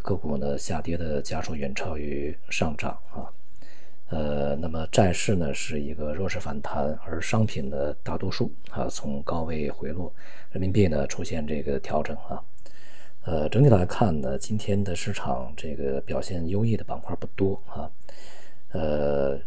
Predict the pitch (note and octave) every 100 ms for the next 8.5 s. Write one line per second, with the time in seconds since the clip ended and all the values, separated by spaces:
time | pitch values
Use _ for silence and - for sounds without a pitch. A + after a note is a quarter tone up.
0 | - - E2+ F2 E2 D#2+ D2+ D2 C#2 C#2
1 | - - - - F2+ F#2 G2+ G#2+ - -
2 | C#2 C#2+ D2+ D#2+ E2 - G2+ G2+ - -
3 | D2+ D#2 D#2 D2 C#2 - F#2 G2+ E2 -
4 | F2 F2 - - - - F2+ F2+ F2+ -
5 | F#2+ C2+ D#2+ A2 - - - - - F#2+
6 | A2+ A2 F#2+ D2+ A#1+ D#2+ - - - -
7 | C#2+ - - - - E2 F#2+ F#2 F2 -
8 | E2+ D2+ C#2+ C#2